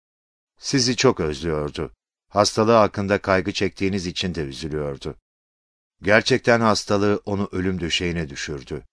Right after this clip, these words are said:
Fakat Allah ona da bana da merhamet etti. Onu hastalıktan kurtardı. Kederimin daha da çoğalmasına izin vermedi. Bu sebeple Epafroditus'u size daha büyük bir istekle geri gönderiyorum.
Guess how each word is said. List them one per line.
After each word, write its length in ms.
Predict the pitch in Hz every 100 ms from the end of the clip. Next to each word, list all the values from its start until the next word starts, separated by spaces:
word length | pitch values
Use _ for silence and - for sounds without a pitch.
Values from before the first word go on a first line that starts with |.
| _ _ _ _
Fakat 420 | - 113 113 - -
Allah 520 | 95 90 85 92 85 _ -
ona 280 | 92 104 92
da 220 | 90 69
bana 240 | 92 104
da 100 | 98
merhamet 560 | 92 82 73 82 80 -
etti. 400 | 71 - 76 64 _ _ _ _
Onu 200 | - 104
hastalıktan 640 | 104 90 101 85 - 85 76
kurtardı. 680 | 80 73 82 76 69 71 - _ _ _ _ -
Kederimin 520 | 107 104 101 104 95
daha 240 | 92 98
da 60 | 98
çoğalmasına 640 | - 92 87 87 98 92
izin 340 | 90 82 92
vermedi. 540 | 87 85 71 69 76 65 _ _ _ _ _ _ _ _ -
Bu 120 | 113
sebeple 640 | 131 110 104 101 104 95 - _ -
Epafroditus'u 1040 | 113 - 110 - 101 87 104 110 - 107
size 400 | 92 98 85 95
daha 280 | 76 87 101
büyük 220 | 101 95
bir 80 | 98
istekle 460 | 87 - 98 - 92
geri 240 | 87 85
gönderiyorum. 720 | - 76 69 78 78 71 71